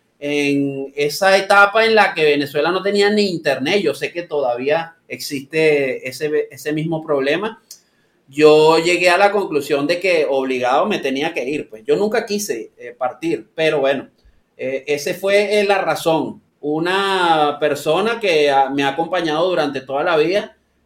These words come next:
y que me ha guiado, y ella fue la que hizo todos los trámites y bueno, eh, hoy en día digo que fue la mejor decisión que yo tomé porque luego de yo llegar acá, con mucho esfuerzo, sacrificio,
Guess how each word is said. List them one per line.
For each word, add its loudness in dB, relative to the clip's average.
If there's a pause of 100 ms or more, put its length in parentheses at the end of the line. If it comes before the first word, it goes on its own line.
(100)
y -10
que -2
me 0
ha 2
guiado, 6 (880)
y -2
ella 0
fue 0
la 2
que -6
hizo -6
todos 2
los 0
trámites -2
y -6
bueno, -4 (560)
eh, -2
hoy 2
en 2
día 6
digo 4
que -2
fue -2
la -2
mejor -2
decisión -6
que -4
yo -2
tomé -6
porque -4
luego 0
de 4
yo 2
llegar 2
acá, -2
con -6
mucho -6
esfuerzo, -2
sacrificio, -6